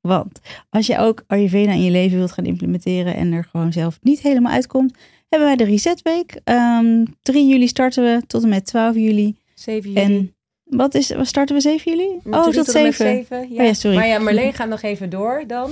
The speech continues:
Speaker 2: Mag je met Marleen nog eventjes een paar dagen aan vastplakken? <laughs> Wel gezellig.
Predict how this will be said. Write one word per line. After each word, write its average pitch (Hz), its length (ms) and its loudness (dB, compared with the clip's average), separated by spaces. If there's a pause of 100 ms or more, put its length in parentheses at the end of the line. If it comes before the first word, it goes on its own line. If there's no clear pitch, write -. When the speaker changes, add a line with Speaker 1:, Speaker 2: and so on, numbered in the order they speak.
Speaker 2:
Mag 226 220 2
je 208 120 0
met 208 100 -2
Marleen 208 340 0
nog 202 120 -6
eventjes 196 560 -6
een - 60 0
paar 202 100 0
dagen 190 260 0
aan 175 100 -2
vastplakken? 240 540 -4 (260)
<laughs> 214 120 2
Wel 214 140 -2
gezellig. - 520 -8